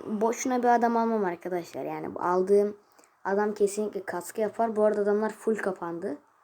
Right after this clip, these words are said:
Az önce full kapanık diye gördüm. Dört beş bir diye gördüm. Şimdi dört üç üç olmuşlar.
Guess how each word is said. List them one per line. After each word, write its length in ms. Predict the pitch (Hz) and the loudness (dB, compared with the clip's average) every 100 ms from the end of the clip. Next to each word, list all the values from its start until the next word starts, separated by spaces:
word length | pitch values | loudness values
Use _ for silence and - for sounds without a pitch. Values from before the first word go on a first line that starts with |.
| _ _ _ - | _ _ _ -12
Az 160 | 190 190 | -4 2
önce 300 | 220 233 226 | 4 4 2
full 240 | - 233 | -2 -2
kapanık 680 | 220 220 214 226 240 - - | 0 -2 0 -2 -2 -8 0
diye 180 | 208 185 | 4 4
gördüm. 280 | 180 175 185 | 2 2 0
Dört 220 | 185 - | 0 -2
beş 180 | 202 240 | -4 -2
bir 120 | 220 | 0
diye 100 | 196 | 2
gördüm. 260 | 185 208 | 2 -2
Şimdi 200 | 254 254 | -4 -2
dört 160 | 214 208 | -2 -2
üç 160 | - - | -8 -6
üç 80 | |
olmuşlar. 460 | 185 170 - - | -4 -4 -8 -10